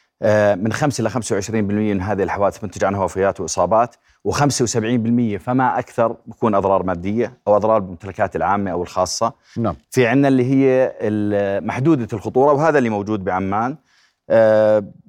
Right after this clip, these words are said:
Speaker 1: بمعدل، آه، خلينا نحكي أقل من ثلاثة عشر حادث سنوي. تمام؟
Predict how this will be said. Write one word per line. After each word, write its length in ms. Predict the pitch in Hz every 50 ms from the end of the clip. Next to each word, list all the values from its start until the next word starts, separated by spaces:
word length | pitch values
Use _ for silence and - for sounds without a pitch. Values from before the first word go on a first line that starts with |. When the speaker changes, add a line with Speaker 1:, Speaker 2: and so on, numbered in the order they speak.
| - - -
Speaker 1:
بمعدل، 880 | - 113 127 127 127 120 120 139 135 120 113 127 120 117 110 104 98 95
آه، 760 | 95 92 92 92 92 78 65 78 73 87 82 - 80 78 -
خلينا 420 | - - 120 120 127 135 131 131
نحكي 480 | 131 127 - - - - 117 110 113 -
أقل 320 | - 120 113 131 143 127
من 100 | 117 107
ثلاثة 340 | 90 - 107 110 110 - 117
عشر 220 | 110 - - 98
حادث 480 | - - 117 110 110 104 104 - - - _ _
سنوي. 520 | - - - - 117 117 120 117 143 180 190 - _ _ _ _ _ _ _ _ _ _ _ _
تمام؟ 360 | - 113 110 123 131 147 170